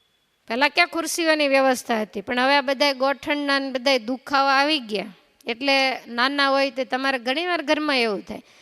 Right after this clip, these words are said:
કે તમે આરામથી નીચે પલાઠી મારીને બેઠા હોય ને તમારા પુત્ર વધુ નાના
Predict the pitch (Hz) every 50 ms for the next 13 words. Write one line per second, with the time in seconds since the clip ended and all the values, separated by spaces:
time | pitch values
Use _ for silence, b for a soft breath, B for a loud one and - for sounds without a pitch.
0 | b b b b - - 214 - 262 262 285 285 254 233 226 233 254 277 294 311
1 | 302 - - 302 294 302 302 254 302 294 277 285 302 302 302 285 - 320 285 285
2 | 285 285 277 277 269 269 247 262 262 247 - 285 262 247 226 214 202 185 240 247
3 | 262 269 262 262 220 - 240 262 233 - 277 285 269 277 277 247 247 294 262 240
4 | 233 233 254 277 277 285